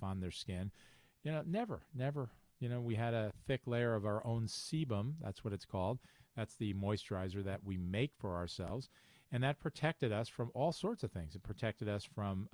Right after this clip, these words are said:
the, uh, elements. It protected us from mosquitoes 'cause it was, uh, sort of an anti-mosquito, uh, thing. It, uh, protected us from some bacteria because, uh, sebum kills bacteria. But when, uh, when we're in our modern era,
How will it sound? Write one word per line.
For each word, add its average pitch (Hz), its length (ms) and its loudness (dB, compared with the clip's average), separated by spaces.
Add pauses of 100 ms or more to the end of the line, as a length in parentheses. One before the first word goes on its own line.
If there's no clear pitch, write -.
the, 95 300 0
uh, 90 100 0 (380)
elements. 131 500 2
It - 80 -6
protected 113 500 -2
us 110 100 -2
from 107 220 -2
mosquitoes 135 880 4
'cause 101 180 -2
it 104 100 -4
was, 101 240 -4
uh, 101 80 0
sort 120 220 -2
of 104 60 0
an 107 80 0
anti-mosquito, 117 960 2 (400)
uh, 113 300 2
thing. 170 520 0
It, 120 300 0
uh, 110 200 2
protected 120 500 0
us 113 100 2
from 110 220 -2
some 113 240 0
bacteria 117 600 0
because, 117 440 0
uh, 104 120 2 (280)
sebum 127 640 2
kills 104 420 -2 (100)
bacteria. 104 480 0 (380)
But 151 100 6
when, 156 380 6
uh, 151 160 4
when 139 300 4
we're 156 320 2
in 127 120 2
our 135 140 2
modern 127 480 2
era, 107 400 2